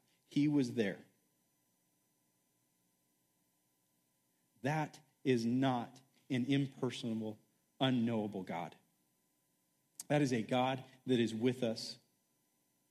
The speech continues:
in every single circumstance, in every single place, and is not caught off guard by anything.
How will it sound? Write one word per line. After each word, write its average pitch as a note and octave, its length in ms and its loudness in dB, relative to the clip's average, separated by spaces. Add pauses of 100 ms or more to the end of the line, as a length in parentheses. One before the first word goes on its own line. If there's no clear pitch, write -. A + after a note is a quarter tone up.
(120)
in B2 180 2
every C3 320 2
single A#2+ 340 0
circumstance, A2 720 -6
in G#2 100 -2
every B2+ 300 0
single C#3+ 320 -2
place, - 500 -10 (720)
and C3 100 0
is A2+ 140 0
not C3 240 -2
caught C3+ 220 2
off B2+ 200 -2
guard G#2+ 240 -2
by G2 120 -4
anything. F#2+ 420 -10